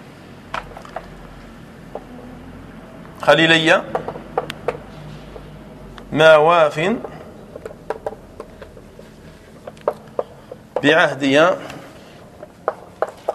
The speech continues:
أنتما إذا لم تكونا لي على من أقاطع".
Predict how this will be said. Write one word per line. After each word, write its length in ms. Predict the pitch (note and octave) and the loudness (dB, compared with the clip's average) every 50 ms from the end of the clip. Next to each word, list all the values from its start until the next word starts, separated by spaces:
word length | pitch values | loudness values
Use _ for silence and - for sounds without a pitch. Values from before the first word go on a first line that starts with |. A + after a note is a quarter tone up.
| - - - - - - | -10 -18 -20 -20 -2 2
أنتما 540 | F3 F3+ E3+ D3+ - - D3 C3+ B2 G#2+ F#2 - - - - - - - - - - - - - - - - - - - | 2 2 2 0 0 0 2 2 2 0 0 -4 -10 -16 -20 -20 -20 -20 -20 -20 -20 -20 -20 -20 -18 -18 -18 -18 -2 0
إذا 280 | E3+ F3+ G3+ G#3+ G#3+ F#3+ | 4 6 6 6 6 4
لم 160 | F3 E3 E3 | 4 2 0
تكونا 640 | - F3 D#3+ - - D#3+ D#3 D3+ D#3 E3+ F3 E3+ C#3+ | 0 -2 -2 0 2 2 2 4 4 4 4 4 4
لي 240 | C#3+ E3 F3 D#3 | 2 2 2 2
على 340 | B2+ C3 C#3 C#3 D#3 F3 F3 | 4 2 2 4 4 2 2
من 220 | C#3+ D3+ E3 E3 - | 4 2 2 0 2
أقاطع". 520 | E3 D3 - - C3+ A#2+ A#2 C3 B2 G#2 | 0 2 4 4 2 4 4 2 0 0